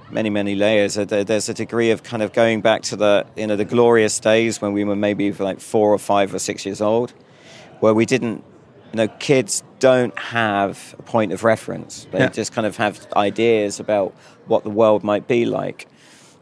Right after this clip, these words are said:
Speaker 1: Um, Wyden and Kennedy have this whole idea in London where you, you, you go to work stupid. So you try and,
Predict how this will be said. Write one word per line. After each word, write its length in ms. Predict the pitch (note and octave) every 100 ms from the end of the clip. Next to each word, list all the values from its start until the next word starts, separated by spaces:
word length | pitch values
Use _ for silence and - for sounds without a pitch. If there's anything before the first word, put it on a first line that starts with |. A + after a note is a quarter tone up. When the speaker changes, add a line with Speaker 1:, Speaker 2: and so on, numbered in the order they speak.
| _ -
Speaker 1:
Um, 640 | G#2 G2+ G2+ G2 F#2+ F2+ _ - - - - - -
Wyden 320 | - B2 A#2 A2+
and 120 | G2+
Kennedy 440 | A#2+ C3+ B2+ A2
have 200 | G2+ G2+
this 180 | G#2 -
whole 280 | A2 G#2+ G2+
idea 380 | G#2 G2 A2 G2+
in 80 | G#2
London 420 | A2+ A#2+ G#2+ G#2
where 180 | G2+ G2
you, 200 | F#2+ G2+
you, 180 | F#2+ G2
you 120 | G2+
go 180 | F#2+ A#2
to 140 | A2 G#2+
work 240 | A2 G#2
stupid. 640 | - - B2 - - - - - - - - - - - -
So 140 | - G#2
you 120 | G2+
try 300 | - A2 A2+
and, 260 | G#2 G#2+